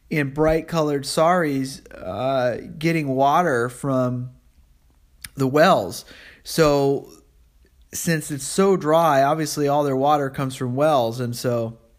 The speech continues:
I remember seeing these, you know, women having to have these big jugs and put them on their heads, and, and y-, you, it, it just seemed out of, so out of place. You know, there'd be just nothing but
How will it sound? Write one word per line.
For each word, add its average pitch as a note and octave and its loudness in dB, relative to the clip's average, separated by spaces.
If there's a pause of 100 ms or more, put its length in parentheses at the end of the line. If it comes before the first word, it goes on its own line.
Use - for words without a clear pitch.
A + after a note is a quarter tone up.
(140)
I - -18
remember D3 0
seeing D3+ -4
these, C3+ -4
you D#3 -4
know, C3 0
women C#3+ -4
having C3 -2
to A#2+ -4
have C3+ -6
these B2 -4
big C3+ -2
jugs C3 0
and A2 -6 (920)
put - -2
them D3 -2
on C3+ 0
their B2+ -2
heads, C3+ -2
and, B2 -4
and B2 -8
y-, - -20 (180)
you, D#3+ -8
it, - -8
it F3 -2
just F3 -2
seemed F3+ 2
out D#3 4
of, - -6
so E3+ 0
out D3+ 4
of D3 -4
place. D3 0
You C#3 -4
know, C3 -2
there'd C3 -4
be C#3 -2
just B2+ -8
nothing C#3+ -4
but B2+ -4